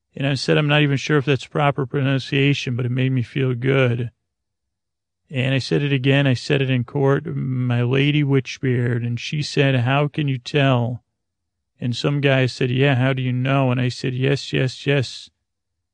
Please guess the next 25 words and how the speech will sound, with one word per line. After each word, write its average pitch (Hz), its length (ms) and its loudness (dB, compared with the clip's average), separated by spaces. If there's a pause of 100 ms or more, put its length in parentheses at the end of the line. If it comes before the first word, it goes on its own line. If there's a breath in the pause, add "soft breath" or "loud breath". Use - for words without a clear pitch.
I 135 120 -4
believe 147 340 0
this 160 220 0
eyes 151 440 0
are 139 100 2
kerning, 117 720 0 (360)
or 156 80 -4
just 131 300 -2
gleaming 147 580 2
from 127 220 -4
the 123 60 0
reflection 139 560 -2
of 139 40 0
the 131 80 0
water. 131 640 0 (920)
By 135 200 -2
those 147 320 2
eyes, 139 480 2
it's 123 160 -6
anatomy 127 560 4
or 117 120 2
soldier." 117 580 -2
And 113 240 -2
he 127 240 -2
said, 123 580 -2